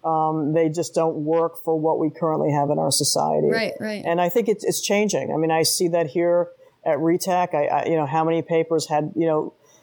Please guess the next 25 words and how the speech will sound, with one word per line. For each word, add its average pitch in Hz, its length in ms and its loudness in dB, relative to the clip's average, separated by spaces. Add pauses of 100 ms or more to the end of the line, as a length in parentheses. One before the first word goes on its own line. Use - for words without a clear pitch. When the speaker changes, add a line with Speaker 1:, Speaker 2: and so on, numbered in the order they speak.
(180)
Speaker 1:
vestiges 170 760 0
of 170 120 2
recycling 165 800 0
or, 143 340 0
you 156 100 2
know, 151 160 0
sustainability 160 920 0
in, 156 180 -6
in 160 100 0
the 156 60 0
presentations. 156 920 0
And, 147 80 2
Speaker 2:
Sure. 214 300 -4 (300)
Speaker 1:
and 175 120 -2
I 208 80 2
gave 247 200 0
a 226 60 -2
presentation 180 960 0
last 165 440 0
year 180 440 2
on, 156 420 0
uh, 156 240 0
sustainable 156 520 0
design 151 600 0
Speaker 2:
Mm-hmm. 254 340 0